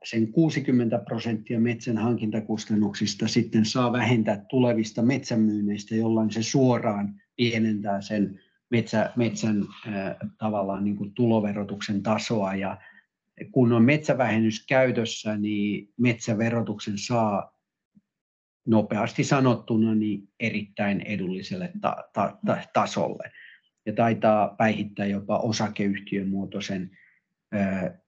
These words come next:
yrityksen, ö, vero-, verotuksen tason, jos metsävähennys on käytössä. Eli opetelkaa metsävähennys –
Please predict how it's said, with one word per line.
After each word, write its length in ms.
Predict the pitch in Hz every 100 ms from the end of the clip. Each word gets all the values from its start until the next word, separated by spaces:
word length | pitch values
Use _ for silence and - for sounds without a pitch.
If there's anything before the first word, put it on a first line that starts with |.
| _ _ _ 123
yrityksen, 840 | 113 110 110 104 - 107 101 98 - - - - - _ -
ö, 160 | 98 95
vero-, 380 | 113 110 110 113
verotuksen 720 | 113 110 101 101 - 104 98
tason, 460 | 110 101 104 95
jos 240 | 92 98 101
metsävähennys 720 | 101 - 90 90 90 85 95
on 120 | 90
käytössä. 540 | 87 - - - -
Eli 520 | 104 139 156 151 - - _ _ _ -
opetelkaa 680 | 156 196 156 110 110 98
metsävähennys – 1040 | 131 170 - 170 160 143 147 147 139 -